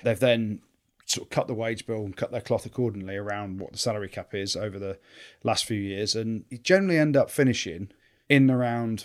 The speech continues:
what you spend and how good your players are around that spend. Now, we've spoken on here, Gloucester have probably overachieved this year. You know, it looks like they're gonna end up fifth. The top three,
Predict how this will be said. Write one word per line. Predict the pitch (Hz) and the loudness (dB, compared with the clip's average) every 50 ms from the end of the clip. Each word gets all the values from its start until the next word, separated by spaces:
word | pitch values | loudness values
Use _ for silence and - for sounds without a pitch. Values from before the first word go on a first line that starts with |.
| - | -8
what | - 127 120 - | -8 -8 -6 -6
you | 120 - | -4 -4
spend | - - 123 117 113 110 104 | 0 2 2 2 2 0 -2
and | 110 104 95 | -4 -6 -4
how | 113 113 110 110 107 98 87 _ _ _ | -4 -4 -4 -4 -6 -8 -12 _ _ _
good | - 123 110 104 98 - _ _ _ | 2 2 2 2 0 -6 _ _ _
your | 120 107 | -14 -6
players | - - 117 113 110 101 110 | 0 2 4 4 4 2 -2
are | 101 95 98 98 | -4 -6 -8 -8
around | 104 104 104 101 | -8 -10 -10 -10
that | 98 90 - | -10 -8 -8
spend. | - - 107 104 98 92 101 | -6 -4 -4 -6 -6 -6 -8
Now, | 104 107 104 104 101 - - - - - - | -8 -6 -6 -6 -8 -8 -12 -20 -20 -6 2
we've | - 165 156 | 6 6 8
spoken | - - 175 135 - 117 | 10 10 10 10 8 6
on | 117 113 | 0 0
here, | 117 110 101 | 0 0 2
Gloucester | - 160 151 - - - 127 120 120 - - - - | 4 4 4 4 4 2 4 4 4 2 0 -4 -8
have | 113 110 - | -8 -4 0
probably | - 131 113 117 120 | 2 2 2 4 2
overachieved | 117 120 113 107 113 101 - 123 117 107 90 | 2 0 0 -2 -4 -4 -4 -2 -2 -4 -4
this | - 98 - - - | -6 -10 -10 -10 -8
year. | 95 90 98 - _ - | -8 -10 -10 -12 _ -8
You | 95 110 107 | -6 -4 -4
know, | 104 101 104 | -4 -6 -6
it | - | -6
looks | - 135 123 - 123 | -8 -6 -4 -2 -2
like | 107 95 | -2 -2
they're | 110 101 | -2 -4
gonna | 107 104 104 | -6 -6 -6
end | 104 95 | -8 -10
up | - - | -10 -6
fifth. | - 135 127 120 - - - - - - - - - - | -2 0 0 0 -2 -6 -18 -20 -20 -20 -20 -20 -8 -4
The | - | -2
top | - - 190 - - | 6 8 8 8 8
three, | - - 160 160 117 98 104 113 113 - | 6 2 4 4 4 4 0 -4 -10 -12